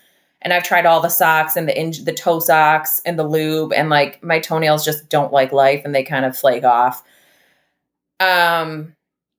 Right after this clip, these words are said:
the blisters were a totally new thing for me, though. So my crew started applying duct tape to, like, add, like, a barrier to keep the blisters, like, closed in and tighter on the feet, which worked.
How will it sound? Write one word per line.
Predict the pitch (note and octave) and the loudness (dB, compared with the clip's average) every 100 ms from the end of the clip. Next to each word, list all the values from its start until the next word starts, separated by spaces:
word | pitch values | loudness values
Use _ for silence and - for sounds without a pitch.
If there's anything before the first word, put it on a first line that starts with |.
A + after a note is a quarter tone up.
| _ _ _ _ _ _ _ _ _ _ | _ _ _ _ _ _ _ _ _ _
the | F#3 E3+ G3 | -8 -2 -2
blisters | G3 A3+ - C#4 B3 A#3+ | 0 0 0 2 2 2
were | A3 | 2
a | F#3 | 2
totally | F3 - G3 F3+ F3 | 0 0 0 2 -2
new | E3+ D#3+ D3+ | -2 -4 -6
thing | D3+ D#3 D3+ | -6 -6 -6
for | D#3 F#3 F3+ | -4 -2 -2
me, | F#3 | -2
though. | G3 G3 G3+ G#3+ | 0 2 4 2
So | G#3 - G3 F#3 F#3 F3+ F3 - | -2 0 4 6 6 6 4 2
my | F3+ | -2
crew | F#3 - A#3+ A3+ A#3+ B3+ B3+ | -2 -6 -4 0 2 2 0
started | - A3 G#3 G3+ | 0 0 2 2
applying | G3+ G3+ F3+ E3+ E3+ D#3 | 0 0 0 0 -2 -2
duct | E3 D3 - | 0 0 0
tape | A3 G#3 A3 A3+ - | -2 0 -2 -8 -4
to, | F3+ | 0
like, | D#3 D3+ - | 0 0 0
add, | D#3 D3+ | 0 2
like, | D3+ | 2
a | D3+ | 0
barrier | D3 C#3+ C#3+ D#3+ F3 F3+ | -2 0 2 2 0 0
to | G3+ | -4
keep | - D#3+ | -12 -12
the | D#3+ | -10
blisters, | D3 D3 D3 D#3+ D#3 | -6 -4 -4 -4 -4
like, | C#3 A2+ - - | -2 -4 -6 -16
closed | - - D3+ D3+ D3 | -12 -4 -2 -2 -6
in | C#3+ D3+ D#3 | -4 -4 -4
and | D3 | -6
tighter | C3+ D#3+ D#3+ F3+ | -6 -4 -2 0
on | G3+ | 0
the | G3+ | -2
feet, | A3+ A3+ A#3 - _ _ _ _ | -4 -6 -6 -10 _ _ _ _
which | G#3 A3 | -2 -2
worked. | G3+ F#3+ F3+ E3 E3 | 0 2 4 2 -2